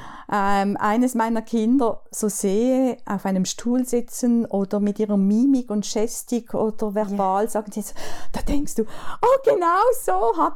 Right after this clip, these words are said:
Speaker 1: dein
Speaker 2: Ja.
Speaker 1: Mann
Speaker 2: Ja.
Speaker 1: gemacht oder geredet.
Speaker 2: Aha.
Speaker 1: Und das ist irgendwie auch total schön.
Speaker 2: Ja, aha.
Speaker 1: Ja, da freue ich mich auch. Oder auch, du hast es angesprochen, ich habe vier Enkelkinder, bald fünf.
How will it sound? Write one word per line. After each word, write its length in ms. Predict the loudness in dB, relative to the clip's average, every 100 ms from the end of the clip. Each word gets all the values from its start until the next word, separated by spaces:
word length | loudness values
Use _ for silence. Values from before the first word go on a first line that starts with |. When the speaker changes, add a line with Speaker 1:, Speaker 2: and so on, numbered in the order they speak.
| -2
Speaker 1:
dein 180 | 2 4
Speaker 2:
Ja. 60 |
Speaker 1:
Mann 280 | 4 4 0 0 -6 -10 -6
Speaker 2:
Ja. 60 |
Speaker 1:
gemacht 600 | 0 2 4 0 -2 -4
oder 160 | -4 -4
geredet. 600 | -2 -2 0 0 2 2 2 2 -2 -2
Speaker 2:
Aha. 360 | -4 -2 0 2
Speaker 1:
Und 240 | 2 2 0
das 160 | -2
ist 200 | -2 0 0
irgendwie 340 | 0 2 0
auch 80 | 0
total 400 | 0 0 -2 -4
schön. 480 | 0 0 2 0 0
Speaker 2:
Ja, 400 | 0 -2 -2 -2 0
aha. 160 | 0 0
Speaker 1:
Ja, 280 | 0 -2 -2 -2 -2 -4 -2
da 100 | 2
freue 280 | 2 2 2
ich 120 | 0
mich 200 | -2 0
auch. 320 | 0 -2 -2
Oder 380 | 0 0 2 0
auch, 80 | 0
du 100 | -2
hast 160 | 0 0
es 100 | 2
angesprochen, 540 | 2 0 0 0 0
ich 100 | -2
habe 140 | 0
vier 260 | 2 2 2
Enkelkinder, 680 | 2 2 0 0 2 2 0
bald 260 | 0 0
fünf. 400 | 0 4 4 2